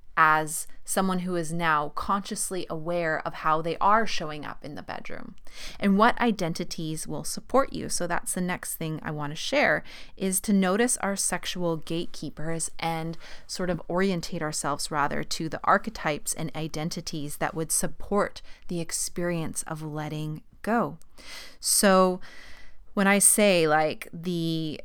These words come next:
sexual gatekeepers, those can be identities that you're carrying on the daily. So, like, if we think about life right now, life is kind of a pretty unsexy experience in general. <laughs>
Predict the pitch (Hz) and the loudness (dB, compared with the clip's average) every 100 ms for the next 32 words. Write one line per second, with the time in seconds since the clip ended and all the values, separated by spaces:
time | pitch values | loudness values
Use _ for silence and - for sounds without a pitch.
0 | - - 196 185 - 160 151 190 220 - | -2 2 2 2 -2 -4 0 2 2 0
1 | - 147 151 156 - 180 196 220 - 214 | -6 -6 -4 -4 0 4 6 4 6 6
2 | 190 208 196 156 156 - - - - 180 | 6 2 2 -2 -4 -6 -8 -4 0 2
3 | 190 208 226 233 220 196 - 170 165 - | 4 4 4 4 4 2 0 0 0 -2
4 | 175 165 180 185 185 185 - 160 165 156 | 0 0 0 -2 -2 -4 -6 -4 -2 -2
5 | 139 135 151 233 - 220 214 202 - 220 | -2 0 2 2 4 6 8 6 4 0
6 | 320 427 392 370 160 143 170 202 - 214 | 0 2 6 6 6 4 2 -2 0 2
7 | 220 226 196 208 220 - - - - 233 | 4 4 4 4 2 -4 -6 -6 0 2
8 | 220 - 175 175 208 208 - - 175 180 | 2 0 0 0 0 -2 -4 -4 -2 0
9 | 170 160 160 - - 151 - - 147 147 | 0 0 0 0 -2 -2 -4 -2 -2 -2
10 | - - - - - - - - - 180 | -4 -6 -8 -8 -8 -10 -12 -12 -4 0
11 | 165 151 147 131 170 - | 0 0 -2 -4 -4 0